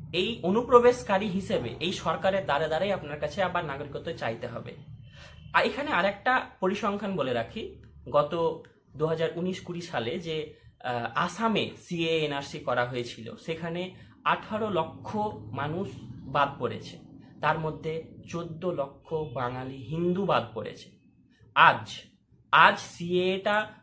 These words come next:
বিরোধীরা হোক অথবা মুসলিমরা হোক বলে সিএ হচ্ছে মুসলিম বিরোধী, আসলে সিএ মুসলিম বিরোধী নয়। সিএ হচ্ছে সংবিধান বিরোধী, যেখানে ইন্ডিয়ান কনস্টিটিউশনের আর্টিকেল ফোরটিন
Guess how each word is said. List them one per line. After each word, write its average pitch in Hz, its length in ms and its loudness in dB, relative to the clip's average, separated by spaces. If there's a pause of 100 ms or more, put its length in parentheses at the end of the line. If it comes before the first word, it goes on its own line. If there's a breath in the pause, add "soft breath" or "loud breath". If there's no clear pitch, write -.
বিরোধীরা 175 480 2
হোক 190 360 2
অথবা 196 340 2
মুসলিমরা 165 540 0
হোক 113 200 -4 (100)
বলে 160 380 0
সিএ 151 440 -6
হচ্ছে 160 200 -8
মুসলিম 147 420 -8
বিরোধী, 120 440 -6 (380 soft breath)
আসলে 190 460 0 (200)
সিএ 151 480 -6
মুসলিম 147 440 -8
বিরোধী 160 320 -8
নয়। 170 280 2 (420 soft breath)
সিএ 196 400 0
হচ্ছে 208 320 -4
সংবিধান 180 640 -2
বিরোধী, 147 460 -4 (360 soft breath)
যেখানে 156 600 0 (200 loud breath)
ইন্ডিয়ান 233 400 4
কনস্টিটিউশনের 208 800 -2
আর্টিকেল 185 440 2
ফোরটিন 196 680 0